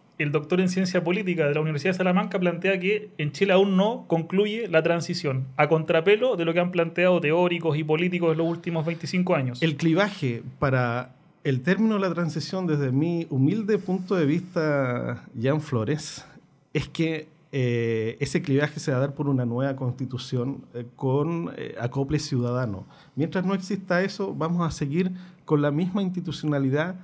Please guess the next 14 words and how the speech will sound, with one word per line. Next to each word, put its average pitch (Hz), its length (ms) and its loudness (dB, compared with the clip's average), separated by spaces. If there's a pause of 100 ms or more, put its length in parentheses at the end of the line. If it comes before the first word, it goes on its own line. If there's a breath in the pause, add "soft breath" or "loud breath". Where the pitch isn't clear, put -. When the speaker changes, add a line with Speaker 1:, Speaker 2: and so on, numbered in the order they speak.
(360 loud breath)
Speaker 2:
que - 80 -4
nos 156 120 0
permea 156 360 0
desde 156 160 0
el 139 80 -2
año 156 180 -2
ochenta 160 380 -6
en 165 80 -4
adelante, 160 480 -4
y 143 60 -4
eso 156 240 -2
es 156 140 -6
así. 160 340 -4 (680 soft breath)
Eh, 117 480 0